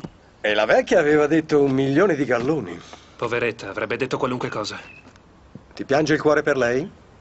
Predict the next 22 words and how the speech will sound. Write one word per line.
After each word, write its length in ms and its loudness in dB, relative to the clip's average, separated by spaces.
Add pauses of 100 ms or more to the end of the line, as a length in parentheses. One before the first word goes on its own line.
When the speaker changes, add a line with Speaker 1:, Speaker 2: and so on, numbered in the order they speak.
(360)
Speaker 2:
Non 160 0
c'era 240 0
bisogno 420 -2
di 100 -4
farla 240 -4
fuori. 320 -6
Speaker 1:
Usciti 380 2
noi, 240 4
si 160 -2
sarebbe 280 2
attaccata 460 0
al 80 0
telefono. 560 -2
Speaker 2:
Avremmo 400 0
potuto 360 -2
tagliare 380 -2
la 120 -2
linea. 340 -4
Speaker 1:
Vuoi 160 4
chiamarti 460 0
fuori, 440 -4
Mitch? 480 -10